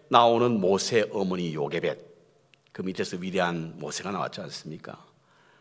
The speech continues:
다윗의 정조모인 나오미, 그곳에서 보아스가 나왔습니다. 사무엘의 어머니 한나, 그리고 초대 교부 시대 때 어거스틴의 어머니 모니카,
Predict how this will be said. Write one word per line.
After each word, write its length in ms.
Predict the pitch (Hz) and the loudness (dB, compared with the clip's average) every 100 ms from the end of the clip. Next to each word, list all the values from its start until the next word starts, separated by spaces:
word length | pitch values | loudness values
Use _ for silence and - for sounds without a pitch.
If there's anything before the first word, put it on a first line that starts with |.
| _ | _
다윗의 640 | 117 113 123 131 - 120 113 | 6 6 6 2 4 4 4
정조모인 800 | 117 110 107 107 98 92 87 78 | 2 0 2 0 0 -2 -4 -2
나오미, 680 | 73 76 87 92 78 - - - | -2 0 -2 -2 -6 -10 -20 -20
그곳에서 420 | - 95 151 143 | -10 -8 -6 -6
보아스가 480 | 160 - 78 78 69 | -8 -4 -2 -2 -6
나왔습니다. 880 | 64 60 60 - - - - - _ _ _ _ - - | -10 -10 -10 -12 -16 -20 -20 -20 _ _ _ _ -20 -8
사무엘의 760 | - 123 117 123 123 120 120 120 | 2 4 6 8 8 8 6 4
어머니 340 | 104 92 80 | 2 2 0
한나, 800 | 78 - 92 85 78 55 55 - - _ _ _ _ _ _ _ _ _ - | -4 -6 -6 -4 -4 -6 -8 -14 -20 _ _ _ _ _ _ _ _ _ 2
그리고 220 | 139 127 | 4 4
초대 300 | - 135 139 | 4 4 6
교부 340 | 120 107 113 | 4 0 0
시대 320 | 117 - 117 | -2 -2 -2
때 240 | - 104 - | 2 0 0
어거스틴의 540 | 95 98 95 120 101 | 0 0 0 -2 -2
어머니 300 | 92 90 87 | -2 -2 -4
모니카, 760 | 80 76 92 - - - 50 | -4 -2 -2 -4 -8 -10 -10